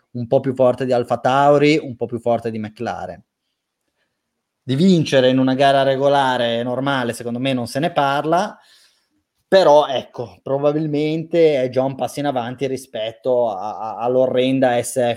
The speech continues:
F mille, quindi che si porti a casa quello che di buono c'è.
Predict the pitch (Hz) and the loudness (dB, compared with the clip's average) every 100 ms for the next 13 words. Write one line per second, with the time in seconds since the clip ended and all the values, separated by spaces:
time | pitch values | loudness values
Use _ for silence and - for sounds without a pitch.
0 | - 151 120 110 117 110 101 - 117 120 | -2 -2 -2 -4 -4 -4 -6 -8 -4 -2
1 | 123 117 113 113 110 107 101 101 _ _ | 0 0 -2 -4 -4 -4 -6 -10 _ _
2 | _ 147 - 120 147 139 143 131 139 123 | _ 0 0 4 6 6 4 4 4 4
3 | 135 143 127 120 131 131 131 117 107 139 | 4 4 2 2 -2 2 0 0 0 0
4 | 123 | 0